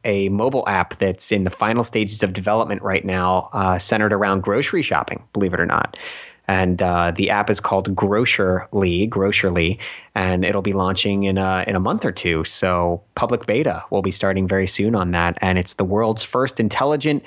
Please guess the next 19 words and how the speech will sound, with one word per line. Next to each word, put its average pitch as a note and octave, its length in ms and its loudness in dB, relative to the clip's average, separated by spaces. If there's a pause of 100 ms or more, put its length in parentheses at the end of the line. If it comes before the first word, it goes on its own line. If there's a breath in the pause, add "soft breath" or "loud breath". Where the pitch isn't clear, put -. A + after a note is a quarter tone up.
(400 loud breath)
grocery A2+ 500 2
shopping F#2+ 420 0
app F#2+ 320 -2
that F#2+ 200 2
auto-organizes G2+ 1000 2
your F2+ 100 0
grocery G#2 420 0
list F#2 300 0
by G#2+ 200 2
aisle G2+ 340 2
based F#2 260 -2
on F#2+ 220 2
any B2+ 380 2
store G#2+ 300 0
you G2 160 2
go F#2 260 0
to. - 340 -2 (500 loud breath)
And, F#2 400 0
um, F2 480 0